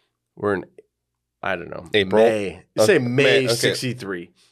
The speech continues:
Speaker 1: Kennedy's still killing the game.
Speaker 2: Yeah, this, this,
Speaker 1: <laughs> You know.
Speaker 2: this is hitting, this is
Speaker 1: Yeah,
Speaker 2: slaying.
Speaker 1: yeah. We choose not to go to the moon
Speaker 2: Oh, no, it's hard.
Speaker 1: because it's hard.
Speaker 2: <laughs> Exactly.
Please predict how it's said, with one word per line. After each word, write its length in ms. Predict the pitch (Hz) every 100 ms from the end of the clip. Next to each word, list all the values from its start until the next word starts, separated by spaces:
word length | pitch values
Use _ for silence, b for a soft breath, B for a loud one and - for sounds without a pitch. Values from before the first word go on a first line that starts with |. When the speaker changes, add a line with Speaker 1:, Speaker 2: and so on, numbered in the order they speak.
| _
Speaker 1:
Kennedy's 440 | - 170 143 120 -
still 180 | 131 107
killing 400 | - 127 117 104
the 60 |
game. 400 | 90 98 92 92
Speaker 2:
Yeah, 320 | 127 110 87
this, 260 | 87 98 -
this, 380 | 196 123 107 95
Speaker 1:
<laughs> 20 |
You 160 | 95 139
know. 140 | 113
Speaker 2:
this 80 | 101
is 140 | 104
hitting, 220 | - 143 120
this 200 | 107 -
is 160 | 113 131
Speaker 1:
Yeah, 80 | 127
Speaker 2:
slaying. 320 | 139 139 117
Speaker 1:
yeah. 220 | 131 110 - -
We 200 | 196 254
choose 360 | - 277 269 196
not 280 | 269 277
to 80 | 185
go 200 | 233 294
to 60 | 226
the 60 | 220
moon 100 | 269
Speaker 2:
Oh, 920 | 302 311 311 240 170 101 120 123 135
no, 260 | 208 330 226
it's 100 | 208
hard. 560 | 285 359 370 359 370 208
Speaker 1:
because 220 | 240 214
it's 80 | 185
hard. 960 | 247 311 330 320 180 127 160 - 185 208
Speaker 2:
<laughs> 160 | 190
Exactly. 600 | 151 131 147 135 110 107